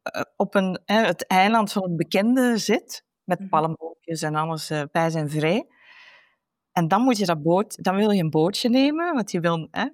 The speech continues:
Speaker 1: je wil, eh, hè, naar dat, naar een ander eiland.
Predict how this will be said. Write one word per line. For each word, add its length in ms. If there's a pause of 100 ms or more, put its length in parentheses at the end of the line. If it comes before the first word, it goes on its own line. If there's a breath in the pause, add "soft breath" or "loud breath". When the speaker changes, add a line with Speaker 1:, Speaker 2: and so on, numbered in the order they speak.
(180)
Speaker 1:
je 180
wil, 360
eh, 200 (320)
hè, 160
naar 200
dat, 160 (100)
naar 200
een 80
ander 320
eiland. 540